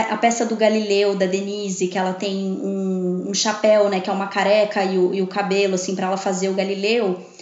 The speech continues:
é, aquilo é um chapéu, praticamente, assim, é uma peruca que ela só coloca, assim. Então, não, não é que tenha um acabamento incrível, se fosse uma careca de filme de cinema. Isso não importa, entendeu? Mesmo se for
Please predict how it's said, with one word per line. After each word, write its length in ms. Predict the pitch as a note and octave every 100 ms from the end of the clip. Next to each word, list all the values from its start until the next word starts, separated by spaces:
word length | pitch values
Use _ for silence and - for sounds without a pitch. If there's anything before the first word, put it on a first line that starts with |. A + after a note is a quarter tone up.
| - _
é, 240 | - F#3 F#3
aquilo 240 | F#3+ E4+
é 20 |
um 40 | F#4+
chapéu, 460 | - G#4 E4+ C4+ A#3
praticamente, 460 | F3 - G3 F3+
assim, 180 | E3 F3
é 20 |
uma 240 | F3+ F#3+ G3+
peruca 400 | - G#3 G#3 A3+
que 80 | A#3+
ela 100 | A#3
só 180 | -
coloca, 460 | B3 C#4 B3 A3 -
assim. 480 | - A3+ A3+ D4+ - - _ _ _ _ -
Então, 220 | A3 G#3
não, 140 | A3+ C#4+
não 200 | A#3+ G3
é 80 | A3
que 80 | C#4+
tenha 140 | C#4+
um 40 |
acabamento 460 | C#4+ D4 C#4 C4 C4+
incrível, 440 | C4+ A#3 G#3+ A3+
se 80 | G3+
fosse 200 | G#3+ G3+
uma 100 | A3+
careca 400 | A3 A3+ G#3 G#3
de 320 | G#3+ A#3 B3 B3
filme 240 | B3+ A#3+
de 80 | A#3
cinema. 580 | D#4 D4+ G3+ F#3+ F#3 F3+ -
Isso 340 | G#3+ B3 -
não 120 | C#4 C4+
importa, 520 | C#4+ C#4+ G#3+ G#3 G#3+
entendeu? 360 | F3 F#3 F#3
Mesmo 260 | F#3 F#3+ G#3
se 140 | - A3
for 280 | G3+ G3